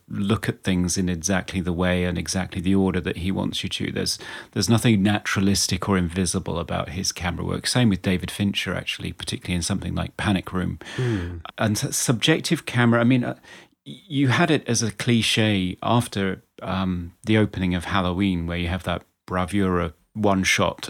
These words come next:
Speaker 1: opening with Michael Myers as a child killing his sister.
Speaker 2: Hmm.
Speaker 1: You had a lot of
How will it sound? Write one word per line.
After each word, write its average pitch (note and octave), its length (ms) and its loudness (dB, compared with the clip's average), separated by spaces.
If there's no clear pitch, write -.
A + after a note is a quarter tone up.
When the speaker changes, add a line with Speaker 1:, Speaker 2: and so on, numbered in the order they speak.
Speaker 1:
opening F2+ 560 0
with E2 160 -8
Michael F2+ 320 -2
Myers F2 320 0
as E2+ 100 -4
a F#2 60 -8
child F2+ 440 -4
killing F#2 300 0
his E2+ 160 -2
sister. - 400 0
Speaker 2:
Hmm. G#2 380 -2
Speaker 1:
You A#2 120 2
had B2 160 2
a C3+ 80 4
lot C3 220 6
of B2 180 0